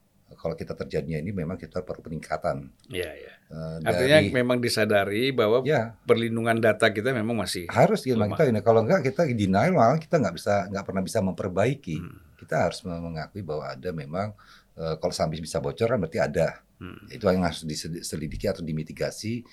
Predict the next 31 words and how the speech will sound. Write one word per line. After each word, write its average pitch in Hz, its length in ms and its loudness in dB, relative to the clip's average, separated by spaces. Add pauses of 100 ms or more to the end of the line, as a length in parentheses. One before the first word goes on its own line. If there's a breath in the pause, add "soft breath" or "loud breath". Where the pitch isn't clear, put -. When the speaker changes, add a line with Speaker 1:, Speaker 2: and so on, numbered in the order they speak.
(260 loud breath)
Speaker 1:
eh, 82 160 2
diassess 82 560 0
di, 80 240 -2
di 87 160 2
tiap-tiap 92 400 0
kementerian 85 380 -4
lembaganya. 78 580 0 (640 loud breath)
Jadi 107 160 -2
kalau 139 240 0
dari 117 180 2
tadi 113 220 -2
Pak 113 240 -2
Mas 101 180 -4
Yudi 104 220 -6
tadi 98 160 -4
katakan, 92 720 -2 (320)
dari 113 540 -2
dua 104 320 -4
ribu 98 560 -8
sembilan 95 400 -6
belas 82 260 -6
itu 131 300 -8
sampai 101 560 -6 (540 soft breath)
bulan 90 240 2
ini, 113 320 2
Speaker 2:
Hmm. 101 200 -4
Speaker 1:
itu 147 140 -2
ada 104 220 -2
enam 104 160 -4
puluh 107 200 -8
tujuh 104 400 -6